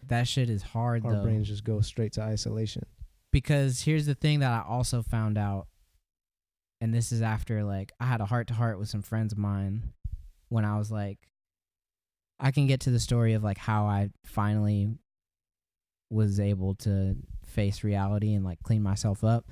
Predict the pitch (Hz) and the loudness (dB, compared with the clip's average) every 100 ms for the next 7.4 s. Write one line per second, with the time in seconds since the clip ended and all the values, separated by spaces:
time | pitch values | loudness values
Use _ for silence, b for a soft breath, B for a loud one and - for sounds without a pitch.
0 | B B _ - - - - - - 117 | B B _ -18 -12 -14 -12 -8 -2 2
1 | 117 110 107 - 131 113 113 110 104 110 | 4 4 4 4 4 4 0 0 0 0
2 | - 127 123 120 123 117 113 113 113 123 | 2 4 6 6 6 6 4 4 2 0
3 | - - - - 135 147 113 104 95 135 | -4 -8 -8 2 6 6 4 0 -2 -6
4 | - _ _ _ _ _ _ - 110 107 | -12 _ _ _ _ _ _ -8 -2 0
5 | 101 101 120 131 123 107 113 104 98 - | 2 2 2 4 2 0 -4 -2 -2 -2
6 | - 104 98 76 _ _ - 104 104 - | -4 -2 -2 -4 _ _ 4 4 0 -2
7 | 107 107 104 | -2 -2 -4